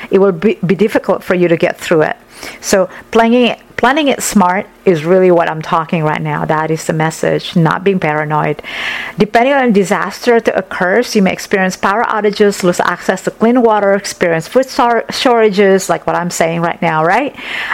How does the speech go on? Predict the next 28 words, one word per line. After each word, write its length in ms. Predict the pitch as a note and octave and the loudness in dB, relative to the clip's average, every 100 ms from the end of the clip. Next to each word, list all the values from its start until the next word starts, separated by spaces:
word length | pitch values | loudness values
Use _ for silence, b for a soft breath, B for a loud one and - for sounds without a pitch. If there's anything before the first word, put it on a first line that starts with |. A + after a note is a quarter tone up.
| - | -2
And 160 | G3 G3 | 0 2
in 100 | F#3 | 2
some 220 | G#3 F#3+ | 0 0
cases, 400 | A#3+ - A3 - | 0 2 0 0
be 180 | E3 F#3+ | 0 0
forced 420 | - F#3+ F3+ - | 0 0 0 0
to 60 | F3 | 2
leave 260 | E3 D#3+ | 2 2
your 100 | D#3+ | 0
home 280 | D#3 F3 D3 | 0 -2 -2
to 140 | - - | -4 -2
evacuate. 600 | C#3 D#3+ D#3+ E3+ E3 - | -2 -4 -2 -2 0 0
And 100 | F3 | -2
I 80 | E3+ | 0
already 240 | F#3 F#3+ | 0 -2
gave 200 | D3 E3 | 0 2
you 100 | D#3+ | 2
guys 260 | D#3 D#3 - | 0 -2 -4
example 500 | D#3 - D3+ C#3+ D#3+ | -6 -4 -6 -6 -8
for 220 | - D#3+ | -4 -4
that. 240 | D#3 D3+ - B B B B - | -4 -6 -10 B B B B -2
All 200 | G#3+ B3+ | 2 2
of 100 | C4 | 2
this 160 | C#4 | -2
can 220 | - A3+ F#3+ | -2 0 0
be 200 | G#3 - - - - - - - - | 0 -2 -14 -20 -20 -20 -20 -6 2
manageable 800 | E3+ E3 D#3+ E3 D3+ - D#3 D#3+ - - - - - - - - | 4 4 2 -2 -4 -4 -6 -8 -18 -20 -20 -20 -20 -20 -20 -2
if 520 | C#4+ C#4+ C#4 - - | 2 2 0 -10 -12